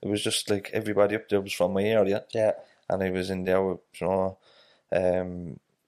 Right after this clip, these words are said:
Speaker 1: some of my friends that was locked up in there, and it was great.
Speaker 2: Yeah.
Speaker 1: Do you know what I mean?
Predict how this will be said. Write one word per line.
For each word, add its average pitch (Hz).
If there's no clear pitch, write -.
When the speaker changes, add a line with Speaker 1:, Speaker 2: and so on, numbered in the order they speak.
Speaker 1:
some 95
of 92
my 90
friends 95
that 107
was 110
locked 117
up 113
in 110
there, 110
and 110
it 110
was 113
great. 127
Speaker 2:
Yeah. 98
Speaker 1:
Do 123
you 120
know 123
what 127
I 127
mean? 117